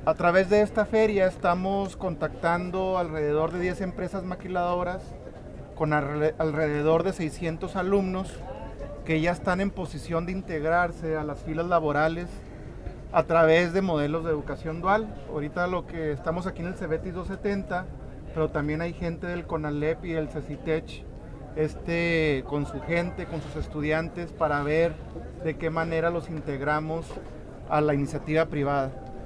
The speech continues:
¿Cómo funciona esto? Lo hemos platicado varias veces. Eh, las maquiladoras evalúan los perfiles de cada escuela y de cada alumno y de ahí escogen los estudiantes que puedan ellos agarrar y desarrollar.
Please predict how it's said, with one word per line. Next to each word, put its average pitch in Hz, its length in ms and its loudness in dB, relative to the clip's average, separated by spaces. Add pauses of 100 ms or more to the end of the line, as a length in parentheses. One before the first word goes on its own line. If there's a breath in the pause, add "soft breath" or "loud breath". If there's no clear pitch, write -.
(380)
¿Cómo 196 180 6
funciona 208 520 8
esto? 240 260 4
Lo 208 60 6
hemos 208 140 0
platicado 185 460 -2
varias 190 260 2
veces. 240 560 2
Eh, 160 480 2 (800 loud breath)
las 165 120 4
maquiladoras 170 720 6
evalúan 175 440 4
los 190 100 -2
perfiles 190 560 -2
de 165 120 -6
cada 160 200 4
escuela 190 540 0 (140)
y 160 80 -4
de 147 120 0
cada 160 260 4
alumno 190 540 4
y 170 100 -2
de 156 100 2
ahí 151 160 4
escogen 185 480 -2
los 180 120 -6
estudiantes 175 720 -2 (720)
que 165 100 6
puedan 165 580 4
ellos 170 280 -2
agarrar 151 480 2
y 165 80 -2
desarrollar. 165 600 2